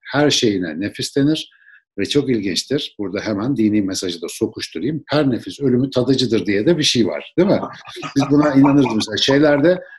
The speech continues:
bizim mezarlıklarda şey diye yazar, "Her canlı ölümü tadacaktır." diye yazar. Alakası yoktur. Mesela bu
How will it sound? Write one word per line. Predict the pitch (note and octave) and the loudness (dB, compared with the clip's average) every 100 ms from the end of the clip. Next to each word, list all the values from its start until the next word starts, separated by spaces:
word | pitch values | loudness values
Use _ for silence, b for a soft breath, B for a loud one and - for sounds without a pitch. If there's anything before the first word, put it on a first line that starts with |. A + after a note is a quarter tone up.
| _ | _
bizim | C3 F3 | 0 4
mezarlıklarda | F3+ E3+ E3 D#3+ D#3+ D#3+ F3 | 6 6 6 4 2 2 2
şey | E3+ E3+ D3 | 4 4 6
diye | C3+ | 6
yazar, | A#2 G#2+ G2 | 6 2 -2
"Her | - E3 F3 | 0 2 4
canlı | C#3 D3+ C#3 D#3+ B2 | 4 2 4 2 2
ölümü | C3 D3 D#3 | 2 2 0
tadacaktır." | B2+ C3+ C3+ C#3+ - A2+ F2+ | 0 2 2 2 0 -8 -8
diye | F#2 | -10
yazar. | F2+ D#2+ E2 - - | -12 -12 -14 -10 -2
Alakası | D#3+ E3 E3+ D#3+ - C#3+ E3+ | 4 4 4 2 0 0 2
yoktur. | A#2 - - - | 2 0 -14 -16
Mesela | G#2+ A2 A#2+ | -10 -10 -4
bu | D#3+ F3+ - | 2 2 2